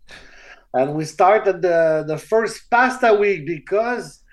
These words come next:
uh, the first edition was a, a week, so it was, it's, it was named, uh,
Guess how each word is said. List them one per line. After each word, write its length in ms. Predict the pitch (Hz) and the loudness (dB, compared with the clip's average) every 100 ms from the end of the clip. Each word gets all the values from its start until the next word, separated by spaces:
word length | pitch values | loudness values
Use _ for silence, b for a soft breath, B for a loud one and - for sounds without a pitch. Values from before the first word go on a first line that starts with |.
| b b - | b b -2
uh, 280 | 170 165 165 | 2 4 2
the 180 | 170 | -2
first 420 | 160 - 233 226 208 | -6 -6 -4 -2 -2
edition 360 | 202 - 247 | -4 -4 -6
was 240 | 202 196 170 | 0 0 0
a, 160 | 156 143 | -6 -4
a 80 | 147 | -8
week, 500 | 147 220 214 139 - | -6 -6 -8 -10 -20
so 200 | - 165 | -12 -6
it 160 | 147 151 | -6 0
was, 460 | 170 170 160 139 147 _ | 4 4 2 -6 -18 _
it's, 320 | 151 147 - | -10 -10 -8
it 260 | 175 165 156 | -6 -6 -4
was 240 | 170 160 | -4 -4
named, 280 | 160 185 190 | -2 -2 0
uh, 300 | 170 156 147 | 2 2 2